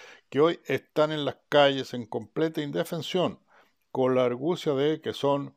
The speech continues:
colaboradores o subcontratistas, cuando en realidad hablamos de funciones esenciales e inherentes a los giros y servicios que ofrecen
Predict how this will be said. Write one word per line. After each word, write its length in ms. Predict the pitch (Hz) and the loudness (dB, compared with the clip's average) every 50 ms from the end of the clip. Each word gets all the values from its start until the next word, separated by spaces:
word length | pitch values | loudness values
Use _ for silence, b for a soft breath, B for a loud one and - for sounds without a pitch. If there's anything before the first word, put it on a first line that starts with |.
| b b b _ | b b b _
colaboradores 960 | - - 98 95 101 95 95 107 110 120 135 160 190 196 180 180 170 - - - _ _ _ | -8 -4 -2 0 0 0 0 0 0 0 2 4 4 4 2 2 -2 -6 -10 -18 _ _ _
o 180 | - - 131 - | -6 -4 -4 -4
subcontratistas, 1120 | - - 190 202 - - 196 190 170 - - - - 196 180 - _ - - - - _ b b b b b b b b b b b _ _ | 0 0 0 0 0 -2 -6 -6 -4 -6 -6 -4 -4 -6 -6 -6 _ -12 -12 -12 -14 _ b b b b b b b b b b b _ _
cuando 280 | - 110 110 110 117 120 | -4 -4 -2 -2 -2 -4
en 120 | 117 113 | -4 -2
realidad 560 | 117 131 131 135 135 139 156 165 190 185 - - | -2 -2 0 0 2 4 4 4 4 2 0 -2
hablamos 560 | - 131 117 107 117 131 143 160 165 165 156 | 0 0 0 2 2 0 0 0 -2 -2 -4
de 80 | 143 127 | -4 -4
funciones 640 | - - 127 117 - - - 156 160 156 127 - 135 | -6 -8 -10 -10 -8 -8 -8 -6 -6 -8 -8 -10 -10
esenciales 800 | 113 - - 101 92 - - - 156 160 151 139 110 - B B B B B B B _ _ | -12 -10 -10 -12 -12 -10 -8 -4 -4 -4 -4 -4 -8 -10 B B B B B B B _ _
e 220 | - 151 143 143 139 | -2 0 2 2 2
inherentes 880 | 135 131 135 135 131 135 147 175 196 202 - _ - 196 196 175 - _ _ _ _ _ _ - | 2 0 0 0 2 2 0 0 -2 -4 -6 _ -8 -6 -6 -6 -8 _ _ _ _ _ _ -2
a 120 | - 131 | 0 0
los 220 | 127 120 113 - - | 2 2 0 -4 -4
giros 480 | - 143 151 170 190 190 175 - B B B B B B B _ - | -4 -2 -2 0 0 -2 -4 -6 B B B B B B B _ -8
y 140 | - 143 - | -6 -4 -4
servicios 680 | - - 131 113 113 117 135 151 170 - - 170 151 - - | -2 -2 -2 -2 -2 -4 -4 -4 -4 -4 -6 -8 -8 -6 -6
que 80 | 131 | -6
ofrecen 500 | 107 - 151 147 147 - 156 151 - - | -6 -4 -4 -4 -4 -4 -6 -8 -10 -12